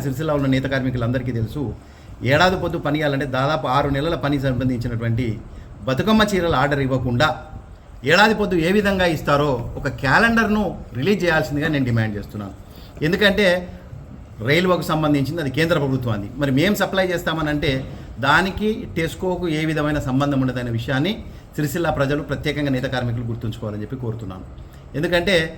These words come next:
రాష్ట్ర ప్రభుత్వం ఆధీనంలో ఉన్నటువంటి ఇప్పటికే లివరీ క్లాత్ పర్చేజ్ అనేది జరుగుతుంది, కానీ ప్రధానంగా బతుకమ్మ చీరలను ప్రతి సంవత్సరం కూడా మనం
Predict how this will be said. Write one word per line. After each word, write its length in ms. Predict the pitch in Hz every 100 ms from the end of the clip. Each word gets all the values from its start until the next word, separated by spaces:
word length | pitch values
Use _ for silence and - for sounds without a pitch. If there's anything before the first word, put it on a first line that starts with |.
| - - - 117
రాష్ట్ర 280 | 143 165 214
ప్రభుత్వం 280 | 202 190 208 175
ఆధీనంలో 280 | 170 185 175
ఉన్నటువంటి 420 | 165 156 151 151 135 - - - - - - - - - - - - 143
ఇప్పటికే 360 | 196 196 240 - - 143
లివరీ 240 | 160 226 208
క్లాత్ 220 | 208 214
పర్చేజ్ 300 | 190 - 208 208
అనేది 180 | 185 151
జరుగుతుంది, 320 | 156 156 139
కానీ 120 | 151 135
ప్రధానంగా 360 | 147 190 220 190
బతుకమ్మ 280 | 147 196 247 233
చీరలను 320 | 202 190 208 180 185
ప్రతి 180 | 156 185 185
సంవత్సరం 340 | 208 240 220 185
కూడా 100 | 160 156
మనం 140 | 220